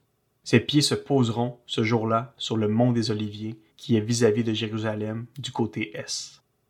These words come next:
Le mont des Oliviers se fendra par le milieu, d'est en ouest, et une très grande vallée se formera. Une moitié de la montagne reculera vers le nord, et une moitié vers le sud. Vous fuirez alors la vallée de mes montagnes,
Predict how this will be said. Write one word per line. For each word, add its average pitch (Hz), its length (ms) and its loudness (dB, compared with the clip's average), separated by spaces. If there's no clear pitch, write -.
Le 113 80 6
mont 123 220 10
des 139 180 6
Oliviers 123 300 2
se - 140 -4
fendra 139 540 0
par 120 120 4
le 117 100 4
milieu, 110 480 0
d'est 135 460 2
en 113 160 0
ouest, 110 440 -4
et 123 60 0
une 113 220 0
très 147 320 2
grande 135 300 2
vallée 110 260 0
se - 120 -6
formera. 107 600 -4
Une 127 120 6
moitié 131 400 8
de 135 60 6
la 131 120 8
montagne 127 420 2
reculera 127 480 2
vers 117 220 0
le 107 100 -2
nord, 113 480 -4
et 117 40 2
une 113 120 2
moitié 113 380 0
vers 110 200 0
le 104 80 -6
sud. 123 340 -6
Vous 120 100 6
fuirez 143 420 6
alors 127 300 6
la 120 120 2
vallée 120 360 2
de 127 60 0
mes 120 140 2
montagnes, 117 560 -4